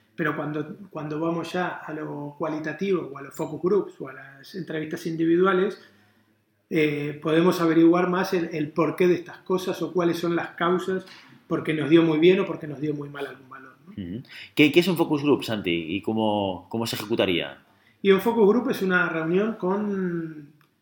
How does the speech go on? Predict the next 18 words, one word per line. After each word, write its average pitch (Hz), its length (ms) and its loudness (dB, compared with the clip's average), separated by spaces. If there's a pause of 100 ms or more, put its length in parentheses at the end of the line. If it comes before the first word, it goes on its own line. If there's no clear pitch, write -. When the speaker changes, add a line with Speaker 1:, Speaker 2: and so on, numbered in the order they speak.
(440)
Speaker 1:
no 185 280 4
un 190 140 4
número 190 340 4
muy 180 180 4
grande 180 280 0
de 170 60 -2
personas, 196 520 -4
cinco 190 340 -2
o - 20 -10
seis 165 160 -6
personas, 175 560 -8
cuatro 170 420 -8
o - 20 -20
seis, 165 520 -4 (380)
este, 151 1040 0 (280)
en 170 220 2
donde 196 720 4 (240)
se 151 1160 -2